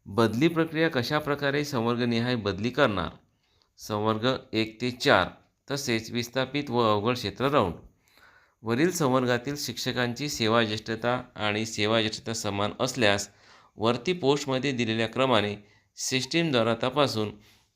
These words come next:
त्यां-, त्याने दिलेल्या पसंतीक्रमाने सिस्टीम सुरुवातीला त्यांच्या पसंतीक्रमातील जी शाळा अनुक्रमाने सुरुवातीला आहे, ती शाळा मिळवण्यासाठी प्रयत्न करेल. जोपर्यंत त्या शिक्षकाला त्याने दिलेल्या तीस पसंतीक्रमापैकी शाळा मिळणार नाहीत,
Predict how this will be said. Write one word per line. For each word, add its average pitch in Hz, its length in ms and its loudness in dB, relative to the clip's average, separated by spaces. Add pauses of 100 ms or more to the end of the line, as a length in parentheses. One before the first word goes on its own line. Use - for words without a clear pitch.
(220)
त्यां-, 135 200 2 (340)
त्याने 120 320 6
दिलेल्या 120 400 2
पसंतीक्रमाने 113 1080 0 (280)
सिस्टीम 151 460 -4
सुरुवातीला 123 560 0
त्यांच्या 123 360 -2
पसंतीक्रमातील 120 960 -4
जी 131 160 0
शाळा 107 360 2 (100)
अनुक्रमाने 113 600 -2
सुरुवातीला 101 520 2
आहे, 104 240 4 (580)
ती 165 100 0
शाळा 127 360 4
मिळवण्यासाठी 113 600 -2
प्रयत्न 107 320 -6
करेल. 117 340 2 (840)
जोपर्यंत 170 500 2
त्या 170 200 2
शिक्षकाला 131 680 2
त्याने 120 420 0
दिलेल्या 123 380 2
तीस 170 360 -4
पसंतीक्रमापैकी 123 1120 -2
शाळा 107 300 -2
मिळणार 101 320 0
नाहीत, 107 460 2